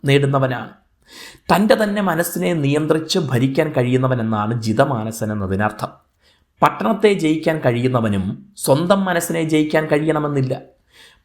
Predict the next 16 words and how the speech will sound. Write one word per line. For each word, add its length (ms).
പല 180
പട്ടണങ്ങളും 640
കീഴടക്കിയ 440
ദാവീദ് 520
ബത്ശേബയുടെ 840
സൗന്ദര്യത്തിൽ 760
ആകൃഷ്ടനായി 720
തൻ്റെ 260
മനസ്സിനെ 640
ജയിക്കാനാകാതെ 920
തുടർ 220
പാപങ്ങളിൽ 760
ഏർപ്പെട്ടു. 400
ഒരുവൻ 300
ഏതിനോട് 580
തോൽക്കുന്നുവോ 760